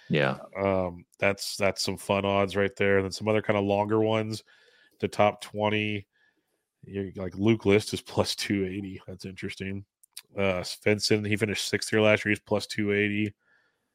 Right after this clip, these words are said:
Speaker 2: Um, but you got Eldrick. Eldrick is plus three sixty. You think you can figure it out. Don't think I'm gonna go there, but, uh, he's there if you're feeling, uh, frisky, to say the least. You know, Grayson Murray just won a golf tournament.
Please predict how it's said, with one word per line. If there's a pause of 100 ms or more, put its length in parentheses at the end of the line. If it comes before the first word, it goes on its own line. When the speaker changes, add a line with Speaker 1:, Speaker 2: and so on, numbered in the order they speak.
(240)
Speaker 2:
Um,
but (440)
you
got (180)
Eldrick. (140)
Eldrick
is
plus
three
sixty.
You
think
you
can
figure
it
out. (560)
Don't
think
I'm
gonna
go
there,
but,
uh,
he's
there
if
you're
feeling,
uh,
frisky, (180)
to
say
the
least. (520)
You
know,
Grayson
Murray
just
won
a
golf
tournament.